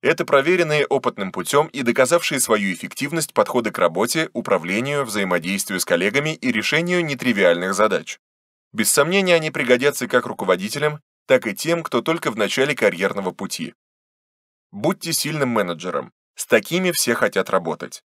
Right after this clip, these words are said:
Дайте повод подчинённым гордиться вами. Совершайте подвиги, маленькие и большие, человеческие и менеджерские. Главное – действуйте. Будьте тем, кто готов выйти и заявить:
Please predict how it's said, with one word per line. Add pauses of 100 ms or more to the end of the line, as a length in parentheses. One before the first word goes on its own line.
(240)
Дайте
повод
подчинённым
гордиться
вами. (380)
Совершайте
подвиги, (260)
маленькие
и
большие, (160)
человеческие
и
менеджерские. (460)
Главное –
действуйте. (400)
Будьте
тем,
кто
готов
выйти
и
заявить: